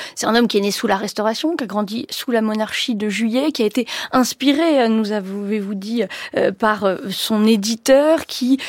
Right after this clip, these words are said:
l'a poussé vers le, le républicanisme.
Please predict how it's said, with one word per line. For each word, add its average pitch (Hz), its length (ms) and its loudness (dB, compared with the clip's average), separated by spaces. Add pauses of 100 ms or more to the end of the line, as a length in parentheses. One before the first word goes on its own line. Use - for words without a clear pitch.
(180)
l'a 220 680 4 (360)
poussé 302 760 6
vers 269 400 6
le, 262 120 4
le 247 100 2
républicanisme. 254 880 2